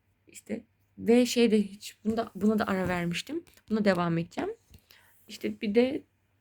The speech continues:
işte normal şey çözeceğim işte Türkçe denemesi falan. Normal deneme çözüyorum ve eksik olduğum konulara bakıyorum. E, bu kadar. Heh, gelelim bu kitaba. Bu kitap mükemmel bir kitap. Yani şu an övüyorum.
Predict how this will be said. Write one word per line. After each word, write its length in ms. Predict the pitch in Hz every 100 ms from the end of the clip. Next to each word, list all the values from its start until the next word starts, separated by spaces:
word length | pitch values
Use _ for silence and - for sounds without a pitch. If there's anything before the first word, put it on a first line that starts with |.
| _
işte 220 | 214 - - _ -
normal 440 | 220 196 190 208 - _ _ _ _ _ -
şey 200 | - 247
çözeceğim 320 | 202 170 170
işte 140 | 170
Türkçe 240 | - 208 190
denemesi 340 | 175 - -
falan. 380 | 185 190 220 285 _ _ -
Normal 260 | 311 294 262
deneme 220 | 262 269
çözüyorum 400 | 220 180 208 247
ve 60 |
eksik 300 | 254 - -
olduğum 240 | 214 208 208
konulara 380 | 214 202 190 185
bakıyorum. 480 | 170 - 202 330 330 - _ _ _ _ -
E, 160 | 208
bu 80 | 254
kadar. 340 | 247 214 247 339 _
Heh, 120 | 247 214 - 208
gelelim 400 | 196 220 233 440
bu 80 | -
kitaba. 360 | - 208 202 554 - _ _ -
Bu 40 |
kitap 280 | 208 453 453
mükemmel 440 | 240 202 180 180
bir 80 | -
kitap. 260 | - - - _ _ _
Yani 160 | - 85 - -
şu 180 | -
an 140 | 277 -
övüyorum. 540 | 214 214 185 196 330